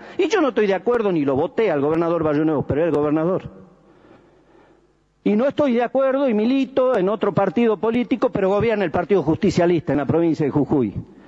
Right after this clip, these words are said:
Y así son las cosas en democracia. Y el que gobierna, gobierna.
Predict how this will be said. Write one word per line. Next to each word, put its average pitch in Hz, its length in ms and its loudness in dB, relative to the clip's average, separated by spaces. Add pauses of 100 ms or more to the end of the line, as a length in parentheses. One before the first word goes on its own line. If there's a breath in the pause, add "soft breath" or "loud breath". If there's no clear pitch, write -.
(160 loud breath)
Y 196 140 2
así 220 180 0
son 220 180 0
las 185 120 -2
cosas 175 260 0
en 165 60 2
democracia. 175 720 -2 (300 loud breath)
Y 220 100 2
el 185 100 -2
que 208 100 0
gobierna, 233 400 0
gobierna. 208 540 -2